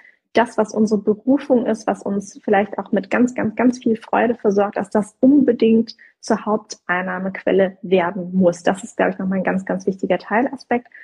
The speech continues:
Trotzdem glaube ich, wenn wir nochmal das berufliche Thema auch beleuchten, dass es auf jeden Fall einen Job oder Jobs gibt, die uns eher liegen. Und für mich ist es auch ganz, ganz wichtig, dass wir alle verstehen,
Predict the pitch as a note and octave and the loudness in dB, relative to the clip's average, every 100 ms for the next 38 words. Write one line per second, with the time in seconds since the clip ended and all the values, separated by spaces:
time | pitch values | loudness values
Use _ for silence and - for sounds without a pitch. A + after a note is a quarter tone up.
0 | - _ - C#4 - - A#3+ A3+ G#3+ G#3+ | -20 _ -4 -4 0 2 2 2 0 -2
1 | - G#3+ G#3 A3 G3+ G3+ F#3+ F#3+ F#3+ - | -4 0 4 4 0 -2 -4 -4 -6 -4
2 | G3 B3+ - A3+ G#3+ - G#3 G3 F#3+ - | -2 -2 -2 -2 -4 -2 -2 -2 -8 -6
3 | F3+ E3+ - B3+ - _ B3+ D4 D4 - | -4 -2 -2 -4 -6 _ 0 0 0 -16
4 | - _ - G#3 G#3+ G3+ F#3+ F#3+ G3+ A3+ | -20 _ -2 -2 -2 -4 -6 -4 2 4
5 | D4+ D4 - G3 G#3 G#3+ A3 _ _ - | 4 0 -4 -4 -2 -4 -6 _ _ -6
6 | F3+ F#3 F3+ G#3 C4+ - - E3+ F3 - | -2 -2 0 -2 -2 -4 -4 -4 -2 -2
7 | B3 - - - A#3+ - - _ _ _ | -2 -4 -12 -2 -2 -2 -10 _ _ _
8 | _ - G#3+ - G#3 G#3+ G3+ - _ G#3+ | _ 2 2 4 2 2 0 -10 _ 2
9 | A3+ C4+ A#3+ B3 B3+ C4 - G3 G3+ _ | 4 2 0 2 4 2 0 -6 -8 _
10 | _ _ _ _ - A3 B3 A#3+ A3 G#3 | _ _ _ _ -2 0 0 -2 -6 -10
11 | G#3 - A3 B3 A3+ A3+ - F#3+ B3 - | -10 -6 -4 -4 -4 -8 -6 -2 -2 -2
12 | - B3 G3+ - - - B3 - A3 - | -6 -4 -6 -4 -2 0 -2 -2 -8 -4
13 | G3+ A3 | 0 2